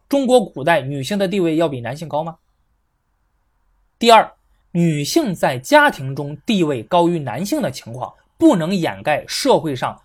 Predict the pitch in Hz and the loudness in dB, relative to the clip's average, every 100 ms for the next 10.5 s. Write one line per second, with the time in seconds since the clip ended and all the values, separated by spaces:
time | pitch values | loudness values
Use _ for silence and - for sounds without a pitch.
0 | _ 147 139 196 160 107 202 170 151 143 | _ -4 -2 -2 -4 -6 -6 -6 -6 -12
1 | 95 - 151 - 85 - _ _ _ _ | -12 -12 -12 -12 -16 -20 _ _ _ _
2 | _ _ _ _ _ _ _ _ _ _ | _ _ _ _ _ _ _ _ _ _
3 | - 330 330 - - 135 123 277 196 135 | 4 6 6 2 0 -2 2 2 0 -2
4 | - 190 175 139 143 147 - 185 135 113 | 0 0 0 -4 -10 -10 -4 -2 -2 0
5 | 156 147 143 160 _ 190 131 123 139 160 | 2 2 0 -8 _ -12 -10 -8 -8 -8
6 | 135 98 - 120 - _ _ - 220 - | -8 -12 -14 -16 -18 _ _ 0 0 2
7 | 320 208 175 147 123 120 170 196 - 196 | 4 4 2 -4 -6 -4 0 0 -2 -8
8 | - 135 233 233 170 160 135 143 - 175 | -6 -6 -2 -2 0 -2 -4 -10 -8 -8
9 | 180 208 202 180 180 143 113 170 143 156 | -2 -2 -2 -4 -6 -8 -10 -8 -8 -8
10 | 120 127 151 123 | -10 -8 -8 -8